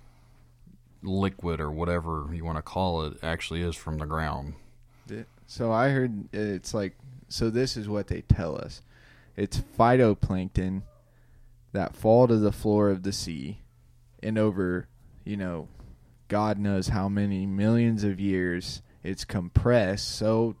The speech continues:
Speaker 2: tightly that it forms into this liquid and it becomes that. But,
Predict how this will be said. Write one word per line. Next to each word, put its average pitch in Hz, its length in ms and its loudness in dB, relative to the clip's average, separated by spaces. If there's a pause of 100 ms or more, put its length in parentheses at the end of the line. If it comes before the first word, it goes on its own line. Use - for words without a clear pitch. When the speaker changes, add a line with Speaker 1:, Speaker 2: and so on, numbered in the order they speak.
(100)
Speaker 2:
tightly 98 600 -4 (480)
that 98 160 -2
it - 120 -4
forms 101 360 -4
into 101 180 -2
this 90 260 -6
liquid 90 460 -4
and 87 220 -8
it 85 120 -10
becomes 87 540 -8
that. 64 300 -6
But, 78 220 -6